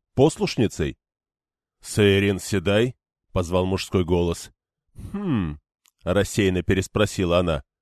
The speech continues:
"Вам нужно послушать, что рассказывает эта принятая". Саирин подняла голову, поняв, что голос принадлежит капитану Чубейну. Он стоял, положив руку на плечо молоденькой арафелки с голубыми глазами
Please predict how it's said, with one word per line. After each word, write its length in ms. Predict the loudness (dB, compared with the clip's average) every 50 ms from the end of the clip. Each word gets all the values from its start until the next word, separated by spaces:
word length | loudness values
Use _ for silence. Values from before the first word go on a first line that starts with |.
| _ _ _ _ _ _ _ _
"Вам 340 | -2 2 2 4 4 4 2
нужно 280 | 2 2 2 0 -2
послушать, 580 | 0 2 0 0 0 0 -2 -2 0 -2 -2 -4
что 280 | -4 -2 2 4 4 6
рассказывает 840 | 4 2 2 0 0 2 2 2 0 0 2 2 2 2 2 0 -4 -2
эта 260 | -2 -2 0 -2 -2
принятая". 720 | 0 0 2 2 2 0 -2 -4 -6 -6 -6 -6 -8 -10 -14 _ _ _ _ _ _ _ _ _ _ _ _ _ _ _ _ _ _
Саирин 480 | -10 2 4 6 8 8 8 6 4 6
подняла 480 | 4 4 4 6 6 6 8 8 6
голову, 560 | 6 4 4 6 6 6 4 4 2 -2 -4
поняв, 460 | -2 0 2 2 4 4 4 2 2 0
что 180 | 0 0 0
голос 380 | 2 4 2 4 4 2 0 2
принадлежит 640 | 0 2 2 4 4 2 2 2 2 2 2 2 2
капитану 580 | 0 -2 0 0 0 4 6 6 6 6 6 2
Чубейну. 680 | 4 2 0 4 4 4 4 4 4 2 0 -4 -6 -8 _ _ _ _ _ _ _ _ _ _ _ _ _
Он 180 | 2 2 2
стоял, 400 | 2 2 4 6 6 6 6 4
положив 480 | 4 4 4 6 6 4 4 0 0 2
руку 340 | 2 4 4 4 4 2 2
на 100 | 0 0
плечо 360 | 2 0 0 2 2 2 4
молоденькой 680 | 6 6 6 6 4 4 4 2 -2 0 2 4 4 6
арафелки 580 | 6 4 2 4 4 4 4 4 2 0 -2
с 120 | -2 -2 0
голубыми 480 | 2 2 4 4 2 2 2 2 0
глазами 680 | 0 2 2 2 2 4 4 4 4 6 4 4 2